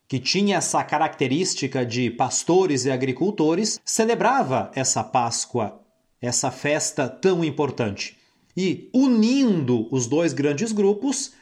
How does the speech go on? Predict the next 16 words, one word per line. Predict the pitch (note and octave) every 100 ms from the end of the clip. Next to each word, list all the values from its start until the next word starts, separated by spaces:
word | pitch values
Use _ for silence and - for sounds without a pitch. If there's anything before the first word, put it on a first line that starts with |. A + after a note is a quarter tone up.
| _
aconteceu | - A3 G3 F3+ D#3+ E3 D3+
o |
quê? | C#3+ A#2 - - _ _ _ _
Que | B2+
na | B2
festa | B2 - C3+ A#2+ - - F#2 -
da | G#2+ C3+
Páscoa, | E3+ F#3+ G#3+ - - F#3+
da | A2+ A#2+
passagem, | A#2+ D3+ - D#3 C#3+ D3+ G3+ B3+ - _ _ _ _ _
eles | C3+ C3+ B2 -
comiam | D3 C3+ C3 G#2+ F#2
cordeiro | - C4+ G#3+ F3+ A3 - - _ _ _
e | B3
pão | - C#3 D3 C#3+ -
ázimo. | C3+ G#2+ F#2 G2 F#2+ -